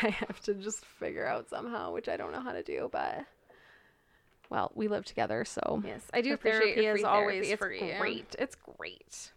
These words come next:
Speaker 1: But yes, we were wanting to move into Starcast. We have
Speaker 2: Yes.
Speaker 1: some exciting things. We have some real, like, a poof, like,
Speaker 2: Yeah.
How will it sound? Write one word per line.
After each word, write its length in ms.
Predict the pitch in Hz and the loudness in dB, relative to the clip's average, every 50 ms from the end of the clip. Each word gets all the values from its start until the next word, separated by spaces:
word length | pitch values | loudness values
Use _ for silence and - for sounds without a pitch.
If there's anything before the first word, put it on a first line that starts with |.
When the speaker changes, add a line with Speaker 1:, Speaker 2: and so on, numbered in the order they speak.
| _ | _
Speaker 1:
But 100 | - 233 | 0 4
yes, 280 | 220 196 - 214 - - | 4 4 4 2 0 2
we 80 | 226 | 2
were 100 | 214 214 | 4 4
wanting 320 | 208 208 208 208 220 233 233 | 6 4 6 4 4 2 2
to 140 | - - 240 | -2 0 2
move 140 | 226 226 220 | 2 4 4
into 120 | 233 220 | 2 0
Starcast. 920 | 233 - - 220 180 175 - - - - - - 226 220 170 170 156 - - | 0 0 4 4 4 4 4 0 -4 -2 -2 -2 -2 0 0 0 0 0 2
We 80 | 220 | 2
have 100 | 202 202 | 2 2
Speaker 2:
Yes. 40 | 202 | 2
Speaker 1:
some 160 | - - 208 202 | -2 -2 -2 -2
exciting 460 | 208 - - 233 196 202 214 226 226 | -2 2 2 4 4 4 4 2 2
things. 580 | - 226 196 190 190 196 208 226 220 - - - - - - - - _ | 2 2 2 2 2 0 0 0 -2 -4 -10 -16 -18 -20 -20 -20 -10 _
We 100 | 214 220 | 2 4
have 160 | 220 220 214 | 4 2 2
some 260 | - - 214 202 - - | 2 0 0 0 -2 -4
real, 680 | - 214 202 196 196 202 208 220 233 262 311 339 349 302 | -8 -8 -4 0 2 6 8 8 8 8 6 4 4 4
like, 460 | 262 233 202 185 156 - - _ - - - - - - - - - - - - _ | 2 0 2 2 0 -2 -6 _ -20 -20 -20 -20 -20 -20 -20 -20 -16 -16 -16 2 _
a 60 | - | 4
poof, 640 | - - 285 277 311 254 202 190 196 180 - - - 208 | 6 6 6 8 6 6 6 2 -2 -2 -4 -4 -6 -4
like, 160 | 190 190 202 | 0 2 4
Speaker 2:
Yeah. 200 | 220 - - | 4 4 2